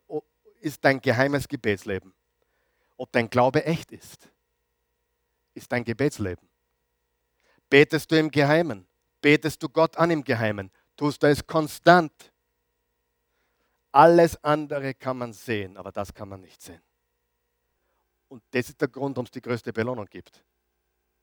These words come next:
Weil es niemand sieht, aber Gott belohnt. Das Einzige,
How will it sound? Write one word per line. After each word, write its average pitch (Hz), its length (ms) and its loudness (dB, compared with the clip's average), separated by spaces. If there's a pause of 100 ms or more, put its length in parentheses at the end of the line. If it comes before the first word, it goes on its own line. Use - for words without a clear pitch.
(760)
Weil 90 80 -18
es 90 80 -20
niemand 110 260 -8
sieht, - 320 -12 (760)
aber 95 180 -12
Gott 101 240 -8 (400)
belohnt. 95 460 -14 (1300)
Das - 140 -20
Einzige, 151 800 -2